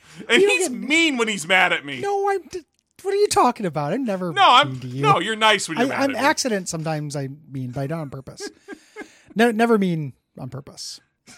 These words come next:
Speaker 2: Basically to anybody, I'm never mean on purpose. I get mad sometimes, but,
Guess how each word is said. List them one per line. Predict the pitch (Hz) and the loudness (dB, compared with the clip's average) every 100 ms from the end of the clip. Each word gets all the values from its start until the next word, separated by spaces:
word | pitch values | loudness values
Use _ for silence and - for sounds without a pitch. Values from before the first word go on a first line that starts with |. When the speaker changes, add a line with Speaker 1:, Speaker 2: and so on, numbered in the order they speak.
| _ | _
Speaker 2:
Basically | 302 330 339 330 | -2 0 2 4
to | |
anybody, | 311 247 147 131 | 4 4 0 -4
I'm | 160 | -2
never | 202 180 | 0 0
mean | 143 123 | -4 -6
on | |
purpose. | 117 120 269 320 - - | -8 -10 -8 -8 -10 -6
I | 226 | 0
get | 285 | 2
mad | 160 208 170 | 2 2 0
sometimes, | 123 123 120 - | -8 -12 -14 -14
but, | 135 | -12